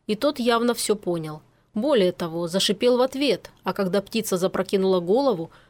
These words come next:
Каон протянул сочащуюся кровью ладонь и позволил нескольким каплям упасть в раскрытый клюв. Тварь взъерошила перья, покрутила головой, явно очень довольная. А когда Ориен подбросил её в воздух, расправила крылья и с шумом унеслась к своим.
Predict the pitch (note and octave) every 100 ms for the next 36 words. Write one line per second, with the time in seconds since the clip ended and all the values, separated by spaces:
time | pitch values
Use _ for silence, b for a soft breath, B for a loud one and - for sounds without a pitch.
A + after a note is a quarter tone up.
0 | _ B3+ D4+ C#4+ B3 B3 B3 C4 C4 -
1 | G3+ A3+ A3 - G3 - F#3+ A3 G3+ F3+
2 | F3+ F3 E3 A3+ B3 F#3+ G3+ G3+ A#3+ C#4+
3 | B3 G#3+ B3 B3 G3 G3+ F3+ - A#3+ B3
4 | F3+ F3+ F3+ G#3+ A3+ - F3+ - F#3+ F#3
5 | F#3 F3+ F3 D3+ - b b b b _
6 | A3+ D4 B3+ G3+ A3+ B3 - G#3+ G3 -
7 | A#3+ A3+ G3+ - G3+ A#3+ C4 C#4+ G#3 G3+
8 | G3+ F3+ A#3+ B3+ G3 G3+ A#3+ C4 - G#3+
9 | - B3 B3 C4 A3 E3+ D#3+ E3 F3+ b
10 | b b _ G3+ A3 G#3 B3 C4 A#3+ F#3+
11 | F#3 G#3+ F3+ G#3 G3+ G3 G3 F3+ D#3+ G#3
12 | D4 F3+ E3 - G3+ F#3+ G#3+ G#3 F#3+ F#3
13 | - A#3 C#4 B3 - G3+ - - B3+ B3+
14 | F3 F#3+ E3+ F#3+ F3+ - - F#3 E3+ D#3